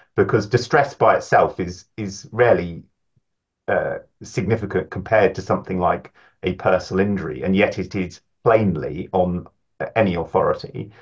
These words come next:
compensatable under the G D P R.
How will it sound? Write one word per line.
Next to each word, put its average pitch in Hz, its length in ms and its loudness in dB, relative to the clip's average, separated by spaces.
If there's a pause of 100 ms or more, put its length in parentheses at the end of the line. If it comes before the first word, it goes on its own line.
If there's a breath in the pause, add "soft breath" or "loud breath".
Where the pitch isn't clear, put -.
(160 soft breath)
compensatable 95 960 0
under 92 200 0
the 87 100 -2
G 87 180 -8
D 85 120 -10
P - 180 -8
R. 80 240 -4